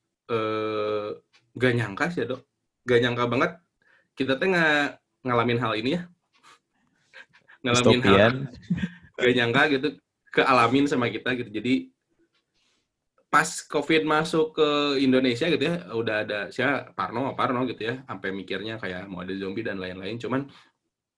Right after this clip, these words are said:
Speaker 1: udah kita halau gitu, saya dan tim teh kayak,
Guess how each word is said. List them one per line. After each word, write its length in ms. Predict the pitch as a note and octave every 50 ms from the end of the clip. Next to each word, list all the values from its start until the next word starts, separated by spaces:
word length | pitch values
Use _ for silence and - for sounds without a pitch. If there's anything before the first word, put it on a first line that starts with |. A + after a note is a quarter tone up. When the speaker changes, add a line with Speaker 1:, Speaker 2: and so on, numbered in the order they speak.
| _ _ _ - -
Speaker 1:
udah 220 | - B2+ B2+ B2+ B2+
kita 280 | - A#2+ A#2 B2 A#2+
halau 360 | B2 B2 A2+ A2 A2+ C3 C#3+ C3+
gitu, 160 | B2 A#2 B2
saya 240 | B2+ A#2 G#2 G#2+ G#2
dan 160 | G#2 G2+ F#2
tim 160 | G2 G2 G#2+
teh 80 | A#2+ A#2
kayak, 300 | A#2 G#2+ G2 F#2+ - _